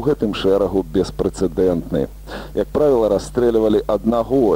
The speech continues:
і звесткі пра ягоную гібель маглі не выйсці са сценаў турмы.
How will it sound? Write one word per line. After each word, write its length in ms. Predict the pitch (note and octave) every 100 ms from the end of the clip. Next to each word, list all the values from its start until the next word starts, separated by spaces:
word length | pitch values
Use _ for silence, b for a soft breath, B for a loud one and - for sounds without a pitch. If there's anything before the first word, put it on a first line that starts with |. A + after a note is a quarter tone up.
| -
і 200 | F#2+ F2+
звесткі 480 | G2 A#2+ A#2 - -
пра 240 | E2+ F#2+
ягоную 320 | G2 G#2 F#2+
гібель 400 | F2+ B2+ B2 A2+
маглі 400 | G2 F#2 G#2 A2 -
не 220 | - F#2+ G2+
выйсці 480 | A2+ A2 - -
са 220 | D#2 F#2 E2+
сценаў 480 | - F#2+ D#2+ D2+ -
турмы. 400 | G2 F#2+ F2